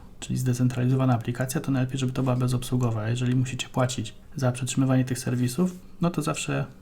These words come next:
będziecie, będzie potrzebny jakiś administrator, jakiś moderator, ktoś, kto obsługuje, ktoś, kto pilnuje płatności, czyli nie będzie to żyło własnym życiem.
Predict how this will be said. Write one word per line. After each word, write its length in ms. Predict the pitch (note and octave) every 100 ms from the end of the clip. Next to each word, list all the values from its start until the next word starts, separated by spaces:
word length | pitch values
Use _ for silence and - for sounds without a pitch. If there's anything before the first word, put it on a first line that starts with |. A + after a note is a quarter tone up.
| - C3
będziecie, 420 | C3 C3 B2+ B2+ -
będzie 260 | C#3 C3 B2+
potrzebny 480 | B2+ - C3 B2+ B2+
jakiś 260 | A#2+ B2+
administrator, 640 | A#2+ B2+ B2+ D#3+ C#3+ C3
jakiś 260 | B2+ C3 B2
moderator, 520 | B2 C3 C3+ C3 B2+
ktoś, 260 | - B2 -
kto 120 | B2
obsługuje, 440 | - C#3+ D3 C#3
ktoś, 180 | C3 B2
kto 160 | - A#2+
pilnuje 300 | C3 C3 B2+
płatności, 720 | C3 B2+ C#3+ C3+ - B2+ B2+ - - - - -
czyli 540 | - B2 B2+ B2 B2 B2+ - - - G4+ E4
nie 360 | - B2 B2+ B2+
będzie 240 | B2+ B2
to 120 | A#2+ A#2+
żyło 240 | A#2+ A#2+
własnym 340 | A#2+ A2 A#2+
życiem. 300 | A2+ G#2+ -